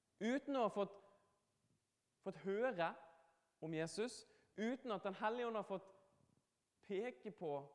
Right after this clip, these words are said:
Jesus for oss, og hvem han er, hva han har gjort for oss,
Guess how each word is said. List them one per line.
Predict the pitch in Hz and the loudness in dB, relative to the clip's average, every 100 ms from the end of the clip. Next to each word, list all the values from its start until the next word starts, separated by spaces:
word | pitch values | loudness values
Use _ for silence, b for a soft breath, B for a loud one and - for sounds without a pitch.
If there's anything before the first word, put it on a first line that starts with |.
| - _ _ _ _ _ _ _ _ - | -20 _ _ _ _ _ _ _ _ -6
Jesus | 160 151 170 - | -4 -4 -6 -10
for | 185 165 220 | -8 -6 -8
oss, | - - _ _ _ | -12 -20 _ _ _
og | 151 - | -14 -6
hvem | 185 156 | -4 -2
han | 160 | -2
er, | 214 | 0
hva | - 180 | 4 4
han | 170 | 4
har | |
gjort | 185 - | 0 2
for | 160 | 0
oss, | 240 | 0